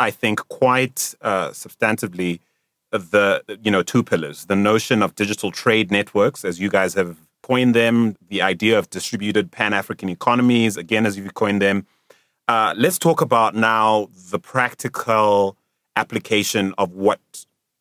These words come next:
you call the African Digital Asset Framework. What is your vision here, guys? Where is it housed? Who's involved? How is it resourced in terms of output? What, what, what should we expect? What should we hope? What should we demand?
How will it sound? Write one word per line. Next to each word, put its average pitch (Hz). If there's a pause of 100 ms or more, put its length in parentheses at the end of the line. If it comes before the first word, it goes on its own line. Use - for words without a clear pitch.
you 98
call 92 (340)
the -
African 98
Digital 98
Asset 90
Framework. 90 (260)
What 135
is 208
your 180
vision 156
here, 101
guys? 87 (340)
Where 147
is 160
it 156
housed? 127
Who's 156
involved? 139 (500)
How 147
is 170
it 180
resourced 135 (160)
in 139
terms 170
of 165
output? -
What, 107
what, 127
what 120
should 131
we 131
expect? -
What 117
should 120
we 117
hope? 120
What 127
should 117
we 113
demand? 104